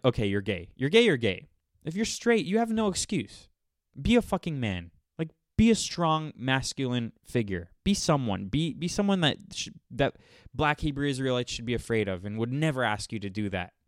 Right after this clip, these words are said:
And then you fucking do it. And then this whole thing with anxiety and perpetuating how you feel. Like, as a, it, it, dudes, dudes, listen up. We don't care how you feel.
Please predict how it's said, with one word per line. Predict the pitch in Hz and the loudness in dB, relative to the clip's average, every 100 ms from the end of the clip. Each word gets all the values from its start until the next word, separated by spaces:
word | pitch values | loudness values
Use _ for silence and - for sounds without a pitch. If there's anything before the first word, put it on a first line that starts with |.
| _ _ | _ _
And | 147 | -4
then | 170 | -2
you | 196 | -2
fucking | - - 151 113 | -2 -6 -6 0
do | 104 117 | 4 6
it. | 196 - _ _ - - - - _ _ _ _ _ | 4 2 _ _ -20 -20 -20 -20 _ _ _ _ _
And | 120 | -2
then | 156 180 | 0 4
this | 175 - | 2 4
whole | 175 | 0
thing | 175 180 | 0 -2
with | 165 160 | -4 -4
anxiety | 131 107 127 143 151 131 | -6 -4 0 2 4 2
and | 117 | 0
perpetuating | 131 - 147 - 156 147 | 2 2 0 -2 -4 -2
how | 143 | -6
you | 143 123 | -6 -8
feel. | - - 160 151 127 104 | -10 -4 0 4 4 2
Like, | 107 123 _ _ _ _ | 0 -4 _ _ _ _
as | 143 180 | 0 2
a, | 190 - | 2 0
it, | 131 - | -4 -2
it, | 117 139 | -4 2
dudes, | 117 196 208 175 - - - - - - - - _ _ _ _ _ 123 | 8 8 8 2 -12 -12 -6 -8 -8 -20 -20 -20 _ _ _ _ _ 0
dudes, | 123 180 143 | 6 6 4
listen | 127 139 127 113 | -4 -4 -6 -8
up. | 95 - - - - - - _ - - - _ _ _ _ _ _ _ _ - | -8 -10 -16 -12 -14 -14 -18 _ -14 -14 -14 _ _ _ _ _ _ _ _ 0
We | 165 | 10
don't | 220 226 - | 12 10 8
care | - 170 190 | 8 10 6
how | 143 110 | 4 0
you | 104 92 | 0 -2
feel. | - - 95 85 | -8 -8 -8 -8